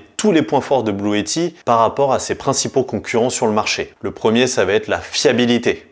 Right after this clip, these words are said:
Deuxièmement, vous allez avoir la possibilité d'installer une extension de stockage sur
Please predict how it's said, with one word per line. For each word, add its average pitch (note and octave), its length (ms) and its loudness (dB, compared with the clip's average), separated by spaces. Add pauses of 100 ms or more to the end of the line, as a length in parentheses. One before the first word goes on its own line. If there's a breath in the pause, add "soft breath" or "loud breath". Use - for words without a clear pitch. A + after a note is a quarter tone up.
Deuxièmement, A2+ 540 2
vous A2 140 2
allez G#2+ 100 6
avoir G#2+ 200 4
la G#2 80 4
possibilité A2 600 0
d'installer A2 720 0
une G2+ 160 -4
extension B2 580 -2
de G#2 120 -2
stockage B2+ 720 -2
sur - 280 -6